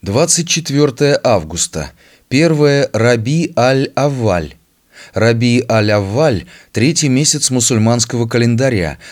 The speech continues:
знаменательный как месяц, в котором родился пророк Мухаммед. Третье сентября, одиннадцатое Раби Аль-Авваль Мавлид Ан-Наби,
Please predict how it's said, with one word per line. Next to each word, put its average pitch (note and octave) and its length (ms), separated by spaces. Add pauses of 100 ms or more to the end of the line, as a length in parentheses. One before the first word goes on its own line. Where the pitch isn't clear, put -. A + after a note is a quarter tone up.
(100)
знаменательный A2 800
как F#2 260
месяц, D3 540 (180)
в - 100
котором D#3+ 400
родился C#3 540
пророк A2+ 460
Мухаммед. G2 640 (520)
Третье B2 420
сентября, G#2+ 680 (240)
одиннадцатое C#3 840
Раби A#2+ 540
Аль-Авваль G#2+ 800 (180)
Мавлид G#2+ 720
Ан-Наби, B2+ 800